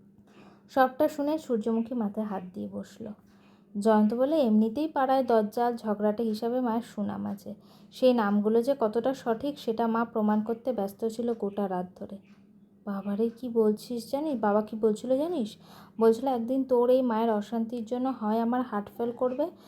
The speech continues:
নইলে বাড়ি থেকে বেরিয়ে চলে যেতে হবে অনেক দূরে।'" হাসল জয়ন্ত। মায়ের ওই একটাই যুক্তি যে আমি সারা জীবন সংসারে জোয়াল কাঁধে নিয়ে বইলাম, ছেলে মানুষ করলাম, রান্না করলাম, ঘরের কাজ করলাম, আর ওই মেয়ে সকাল হতে সেজেগুজে বেড়াতে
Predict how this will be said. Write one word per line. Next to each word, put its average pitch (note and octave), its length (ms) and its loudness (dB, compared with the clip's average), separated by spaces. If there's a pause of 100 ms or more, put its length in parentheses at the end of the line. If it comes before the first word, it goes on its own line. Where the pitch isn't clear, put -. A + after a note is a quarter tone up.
(240)
নইলে A#3 180 6
বাড়ি G#3 260 4
থেকে A#3+ 260 -2
বেরিয়ে G#3+ 360 2
চলে G3+ 260 -2
যেতে G3+ 240 -8
হবে G#3+ 180 -2
অনেক F#3+ 360 -4
দূরে।'" F#3 220 -14 (800)
হাসল G#3 460 -4
জয়ন্ত। G3+ 420 -10 (460)
মায়ের B3 300 2
ওই F#4 120 4
একটাই D4 400 2
যুক্তি C#4 460 -4
যে C#4 140 0
আমি B3 240 0
সারা A#3 280 2
জীবন B3 280 2
সংসারে A#3 540 -2
জোয়াল A3 340 2
কাঁধে G#3+ 360 -2
নিয়ে A3+ 200 0
বইলাম, A3 460 2
ছেলে G#3+ 240 -2
মানুষ G#3+ 360 0
করলাম, A#3 400 -2
রান্না G#3 300 0
করলাম, A#3+ 400 0 (360)
ঘরের A#3 340 4
কাজ G#3 280 0
করলাম, C4 380 -2
আর A3+ 120 0
ওই A3 160 2
মেয়ে A3 180 0
সকাল A3 380 -4
হতে A#3 260 0
সেজেগুজে A3 600 0
বেড়াতে G#3+ 500 -2